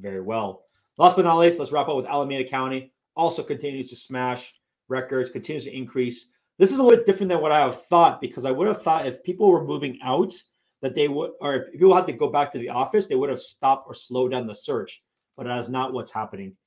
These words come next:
The reality is the entire market is expanding because at the end of the day, people have flexibility, and it shows that the general population growth continues to expand.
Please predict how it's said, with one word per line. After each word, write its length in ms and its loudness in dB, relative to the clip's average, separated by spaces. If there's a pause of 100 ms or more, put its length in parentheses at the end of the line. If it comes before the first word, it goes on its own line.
(440)
The 80 -8
reality 520 4
is 220 -6
the 120 -2
entire 440 0
market 360 -4
is 160 -6
expanding 400 -10
because 380 -6
at 100 -10
the 100 -12
end 120 -12
of 60 -10
the 140 -6
day, 300 -4 (160)
people 200 -14
have 260 0
flexibility, 760 -2 (220)
and 100 -12
it 80 -6
shows 360 0
that 120 -8
the 100 -4
general 420 -8
population 580 -6
growth 420 0 (320)
continues 460 -8
to 100 -2
expand. 500 -4